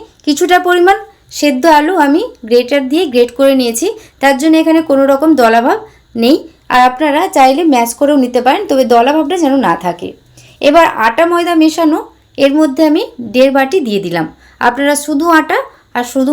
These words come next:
ময়দা দিয়েও বানিয়ে নিতে পারেন। স্বাদ মতো লবণ দিয়ে দেবো, দিয়ে দেবো চিনি গুঁড়ো এক চামচ, আমি এখানে গুঁড়িয়ে নিয়েছি, আপনারা নর্মাল চিনিটাও দিয়ে ব্যবহার করতে পারেন। তারপরে দেড় চামচের মতো ঘি দিলাম, দিয়ে দিলাম চিলি ফ্লেক্স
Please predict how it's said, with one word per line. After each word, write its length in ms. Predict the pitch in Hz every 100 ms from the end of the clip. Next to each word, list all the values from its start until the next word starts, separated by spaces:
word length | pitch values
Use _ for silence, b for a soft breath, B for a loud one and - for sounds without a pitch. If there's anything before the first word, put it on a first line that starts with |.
| 262
ময়দা 240 | 233 240
দিয়েও 160 | 240 349 311
বানিয়ে 260 | 226 202 196
নিতে 140 | 175
পারেন। 280 | 180 180 - - _ b b b
স্বাদ 240 | - 277 277
মতো 180 | 330 330 381 359
লবণ 280 | 240 226 269 277
দিয়ে 140 | 285 294
দেবো, 160 | 302 440 b b b
দিয়ে 140 | 269 302
দেবো 240 | 349 302 403 403 _ _ -
চিনি 260 | 277 277 294 240
গুঁড়ো 200 | 254 311 - -
এক 80 | 226 -
চামচ, 300 | 247 285 427 - b b b
আমি 220 | 247 277 311
এখানে 180 | 311 311
গুঁড়িয়ে 360 | 247 277 302
নিয়েছি, 280 | 320 330 339 381
আপনারা 200 | 269 247 240
নর্মাল 260 | 240 254 269
চিনিটাও 320 | 269 277 320 269
দিয়ে 120 | 233 220
ব্যবহার 280 | 208 208 208
করতে 200 | 190 190
পারেন। 300 | 190 170 165 - b b b b
তারপরে 400 | 277 285 330 320 359 247
দেড় 200 | 262 269
চামচের 360 | 302 302 302 302
মতো 160 | 294 285 302 -
ঘি 120 | 247 247
দিলাম, 200 | 247 359 - b b b b _ _ _ _ _ -
দিয়ে 200 | 262 311
দিলাম 260 | 320 302 381 -
চিলি 260 | 269 262 294
ফ্লেক্স 300 | - 311 -